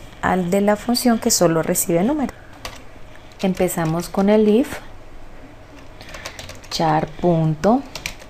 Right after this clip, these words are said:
is digit, que esta es la que nos indica que presionó una letra,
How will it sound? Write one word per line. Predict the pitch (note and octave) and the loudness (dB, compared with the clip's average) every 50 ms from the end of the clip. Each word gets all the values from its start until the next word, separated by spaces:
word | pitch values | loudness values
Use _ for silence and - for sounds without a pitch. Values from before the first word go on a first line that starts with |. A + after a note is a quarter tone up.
| - - - - | -18 -14 -6 -2
is | F#3 F3+ F#3+ - - - | -2 -2 -2 -4 -6 -4
digit, | G3 G#3 G3+ F#3+ F3+ - - A#3 D4+ C#4+ - - - - - - - - - - - - - - - - - - - - - - - - - - - | 0 2 2 2 2 2 0 0 0 0 -4 -12 -14 -14 -14 -16 -16 -16 -16 -18 -18 -18 -18 -18 -18 -16 -18 -18 -18 -18 -20 -20 -20 -20 -20 -12 -4
que | - F3 E3 D3+ | 0 2 2 2
esta | D3+ D#3 - - | 0 -2 -6 -8
es | E3 E3+ | -6 -2
la | F3 F3 F3 | 0 0 0
que | F3 - - E3+ E3 D#3+ D#3+ - - - - - - - - - - - - | 0 -2 -2 -4 -4 -4 -6 -12 -18 -20 -18 -18 -18 -18 -18 -20 -18 -8 -4
nos | F#3 F#3 F3+ - - | -2 -2 -2 0 -2
indica | F3 E3+ D#3 D#3+ - - E3 D#3+ | -2 0 0 0 0 0 -2 -2
que | - - F#3+ F3 - - - | 0 0 0 0 0 -4 -2
presionó | E3+ E3+ D#3+ - - E3+ E3 E3 D#3+ | -2 -2 -2 -2 -4 -4 -2 0 0
una | D#3+ D#3+ E3 F3 F#3 | 0 2 4 6 10
letra, | G#3 A3 G#3+ F#3 G3 - G#3 C4+ | 10 12 10 10 8 4 4 2